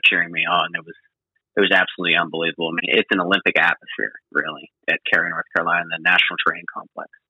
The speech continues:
So between those two games, I mean, th-, those are by far the best two games that I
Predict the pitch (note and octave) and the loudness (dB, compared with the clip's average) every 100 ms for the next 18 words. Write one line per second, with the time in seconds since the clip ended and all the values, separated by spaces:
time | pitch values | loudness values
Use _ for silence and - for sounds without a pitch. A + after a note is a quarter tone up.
0 | _ - - - _ - G#2 G2 G2 - | _ -20 -20 -20 _ 2 6 6 6 0
1 | - - E3 C3 A2+ - G2 F#2+ F2+ F2+ | -2 4 6 6 4 2 2 4 2 0
2 | F#2 G2+ G2 G2 G2+ A2+ G2+ F#2 F#2 - | -2 -4 0 4 6 6 4 4 4 4
3 | F#2+ F#2 F2+ F#2 - G2 F2 E2+ F2 - | 2 4 2 2 2 2 2 0 -4 2
4 | F#2 F2 D#2+ | 4 4 4